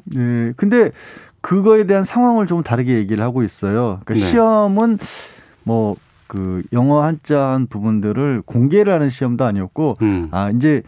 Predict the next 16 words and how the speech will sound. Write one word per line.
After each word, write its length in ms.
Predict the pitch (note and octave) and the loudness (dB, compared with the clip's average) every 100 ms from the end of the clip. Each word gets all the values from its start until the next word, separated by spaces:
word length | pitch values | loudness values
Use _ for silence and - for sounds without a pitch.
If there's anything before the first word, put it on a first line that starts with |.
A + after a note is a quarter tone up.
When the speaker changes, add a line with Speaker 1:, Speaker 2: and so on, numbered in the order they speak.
| - - _ _ | -10 -20 _ _
Speaker 1:
어, 140 | G2 G2 | -6 0
유족 200 | D#3 E3+ | 0 0
측에서는 360 | F3 E3+ D#3 | 0 0 0
무슨 280 | A2+ D#3+ A#3 | 0 2 2
얘기를 220 | F3 C#3+ | 2 2
하냐면, 260 | A#2+ A#2+ A#2+ | 2 2 0
또 80 | F#3+ | -2
시험 340 | - D4+ C4+ | 0 4 4
성적을 480 | G3 B3 C#4 D4+ G#3 | 2 2 2 2 0
공개를 500 | - B2 D3 C4 A#3 | 2 0 2 2 2
하는 220 | D3 A#2 | 0 0
바람에, 460 | G#2+ G2+ G2+ D3 A#3+ - _ _ - | -2 -2 -2 -2 -2 -6 _ _ -8
어, 100 | F#2+ | -2
상처를 420 | G3 A2+ B3+ A3 | 0 0 0 0
입었다라고 840 | A#2+ A#2 - G2 E2 - - G#2 G#2 | 0 -2 -4 -4 -4 -8 -8 -6 -4
하는데, 600 | A#2+ B2+ F#2 A2 A2+ | -4 -2 -2 -2 -2